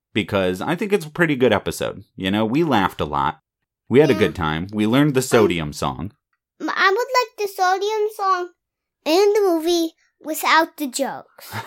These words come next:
Speaker 1: Okay, okay. Yeah, I think you'll appreciate the show more as you get older, too.
Speaker 2: 'Cause I was focusing on the jokes more than the movie.
Speaker 1: Yeah, you're a guy who likes to focus on the movie, huh?
Speaker 2: I'm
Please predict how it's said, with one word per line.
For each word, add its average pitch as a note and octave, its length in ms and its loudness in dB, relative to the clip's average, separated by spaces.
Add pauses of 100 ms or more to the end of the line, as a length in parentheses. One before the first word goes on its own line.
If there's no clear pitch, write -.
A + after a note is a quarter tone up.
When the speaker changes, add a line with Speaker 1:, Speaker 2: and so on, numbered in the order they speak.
(480)
Speaker 1:
Okay, G#2 640 2
okay. G2+ 460 -4 (380)
Yeah, D#3 280 2
I F3+ 120 0
think A#3 260 -4
you'll E3+ 160 6
appreciate G#2 720 0
the F2 80 -2
show E2+ 280 -2
more E2 300 -4
as E2 300 -4
you E2 80 -6
get D#2 160 -4
older, D#2 340 -4
too. C#2 400 -8 (240)
Speaker 2:
'Cause A4 180 -10
I A#4 220 2
was - 60 -16
focusing G4 640 -4
on D#4 220 -2
the C#4 140 -4
jokes B3+ 640 -8 (460)
more C#4 160 -8
than B3+ 200 -10
the A#3+ 80 -12
movie. A#3 580 -20 (260)
Speaker 1:
Yeah, G2 260 0
you're G2 340 0
a F#2+ 60 -4
guy F2 240 -4
who E2+ 60 -6
likes E2 240 -6
to E2+ 100 -10
focus D#2+ 360 -6
on D2+ 160 -4
the D2 40 -6
movie, C#2 320 -6
huh? D2+ 280 -6 (800)
Speaker 2:
I'm G4+ 160 -6